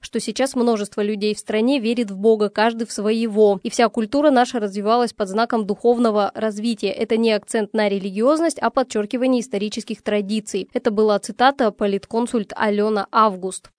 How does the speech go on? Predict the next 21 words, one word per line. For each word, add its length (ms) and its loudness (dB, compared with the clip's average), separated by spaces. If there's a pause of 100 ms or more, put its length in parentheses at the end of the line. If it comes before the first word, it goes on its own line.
Ещё 300 4
одна 380 2 (160)
поправка. 640 0
Брак 420 0
в 40 -4
России, 500 2
согласно 500 2
Семейному 540 4
кодексу, 540 0
и 140 -6
так 240 2
возможен 480 2
только 260 -2
мужчиной 480 -2
и 200 -4
женщиной, 420 0
но 240 4
законодатели 760 -2
здесь 260 -4
решили 320 -6
подстраховаться. 960 -2